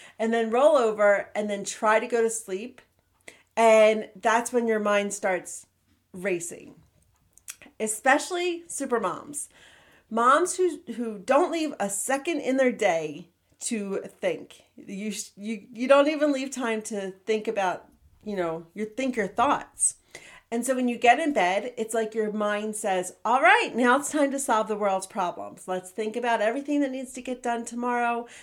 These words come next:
Let's think of everything that you didn't get done today." And your mind starts racing with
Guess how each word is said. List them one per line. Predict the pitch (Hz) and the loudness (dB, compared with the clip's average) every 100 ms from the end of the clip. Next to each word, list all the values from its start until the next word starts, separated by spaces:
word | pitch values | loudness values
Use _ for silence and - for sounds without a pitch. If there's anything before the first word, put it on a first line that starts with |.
| - | -10
Let's | 208 202 | -8 -6
think | - 220 | -6 -6
of | 214 | -2
everything | 208 220 254 262 | 0 -2 -4 -4
that | 254 220 | -4 -4
you | 208 | -4
didn't | 208 247 254 | -2 -2 -2
get | 262 | -4
done | 254 247 | -2 -4
today." | 247 247 226 214 214 214 - - - - | -4 -4 -2 -2 -2 -6 -14 -20 -14 2
And | 233 233 226 | 6 6 6
your | 226 226 | 0 0
mind | 214 208 233 | 0 0 -2
starts | 240 247 240 233 | -2 -2 -2 -6
racing | 190 202 208 247 | -8 -6 -4 -4
with | 214 | -4